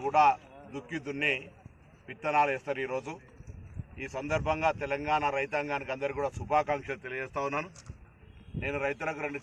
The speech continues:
చేతులు జోడించి విజ్ఞప్తి చేస్తా ఉన్నాను, తప్పకుండా ఒక గుంట కూడా బీడు లేకుండా ఆ స్థలానికి అనుగుణంగా పంటే పంటల్ని, అది మీరు మొక్కజొన్న వేస్తారా, పెసర్లు వేస్తారా, లేకపోతే ఆయిల్ ఫామ్ పెడతారా,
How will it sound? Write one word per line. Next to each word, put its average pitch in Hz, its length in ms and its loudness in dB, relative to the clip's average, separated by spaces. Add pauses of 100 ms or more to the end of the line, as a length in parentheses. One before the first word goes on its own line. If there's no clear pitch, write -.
చేతులు 147 260 -4
జోడించి 143 260 -4
విజ్ఞప్తి 143 340 -6
చేస్తా 147 220 -2
ఉన్నాను, 170 220 -4 (120)
తప్పకుండా 156 640 -2 (120)
ఒక 143 260 -4
గుంట 147 220 -4 (180)
కూడా 151 140 4 (100)
బీడు 151 280 -2
లేకుండా 127 360 -4 (1300)
ఆ - 20 12 (240)
స్థలానికి 165 600 8
అనుగుణంగా 160 500 0 (120)
పంటే 143 280 0 (120)
పంటల్ని, 143 420 2 (1160)
అది 135 160 -2
మీరు 135 200 -2
మొక్కజొన్న 147 460 0
వేస్తారా, 147 320 6 (160)
పెసర్లు 147 400 0
వేస్తారా, 147 340 6 (140)
లేకపోతే 135 440 -2 (480)
ఆయిల్ 147 220 8
ఫామ్ 147 240 6
పెడతారా, 143 360 6